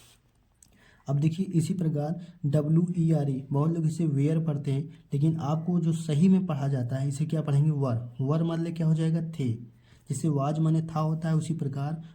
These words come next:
वर माने क्या हो जाएगा? थे। देखिए इसे क्या पढ़ेंगे? डी आई डी, क्या पढ़ेंगे? डीड, डीड, डीड मतलब क्या हो जाएगा?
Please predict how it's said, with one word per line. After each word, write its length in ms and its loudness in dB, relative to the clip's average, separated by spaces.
वर 260 2
माने 280 -2
क्या 200 -4
हो 60 2
जाएगा? 280 0
थे। 320 -2
देखिए 300 -2
इसे 200 -2
क्या 160 -4
पढ़ेंगे? 300 0
डी 260 2
आई 160 -2
डी, 180 -2
क्या 120 -4
पढ़ेंगे? 320 0
डीड, 520 0
डीड, 420 2
डीड 220 4
मतलब 300 0
क्या 120 -2
हो 80 2
जाएगा? 340 -2